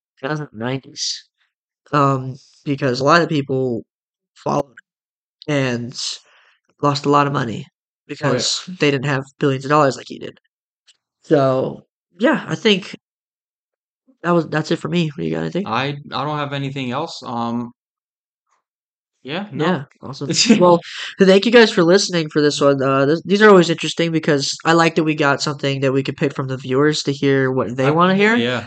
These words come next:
Speaker 1: So, um, I hope you guys found it interesting, and please also do your own research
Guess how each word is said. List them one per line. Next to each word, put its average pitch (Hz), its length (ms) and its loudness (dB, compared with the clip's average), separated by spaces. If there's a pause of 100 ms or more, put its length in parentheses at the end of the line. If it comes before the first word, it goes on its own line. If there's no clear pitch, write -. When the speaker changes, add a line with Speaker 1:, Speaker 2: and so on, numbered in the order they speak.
(120)
Speaker 1:
So, 135 580 2 (440)
um, 135 520 0
I 143 60 -10
hope 160 160 0
you 156 60 0
guys 151 320 2 (240)
found 156 280 2
it 156 40 -6
interesting, 156 600 -4
and 143 340 -2 (440)
please 202 260 4
also 170 280 4
do 165 120 4
your 170 140 6
own 151 120 0
research 139 720 -2